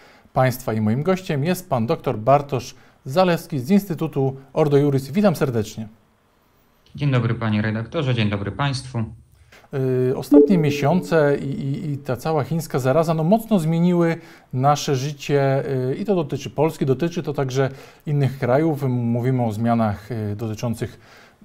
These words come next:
Speaker 1: mm, swobody działalności gospodarczej, no, o kwestiach zdrowotnych oczywiście również, y, mówimy,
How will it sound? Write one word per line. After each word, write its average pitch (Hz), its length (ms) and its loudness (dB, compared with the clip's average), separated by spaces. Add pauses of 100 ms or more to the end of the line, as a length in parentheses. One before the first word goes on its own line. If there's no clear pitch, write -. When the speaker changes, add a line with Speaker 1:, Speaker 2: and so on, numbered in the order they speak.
Speaker 1:
mm, 104 420 0 (280)
swobody 120 440 -2
działalności 107 560 0
gospodarczej, 139 760 0
no, 120 120 -4
o 117 60 -6
kwestiach 113 520 -6
zdrowotnych 120 640 -4
oczywiście 131 420 -2
również, 127 520 -2
y, 120 260 -6
mówimy, 143 380 0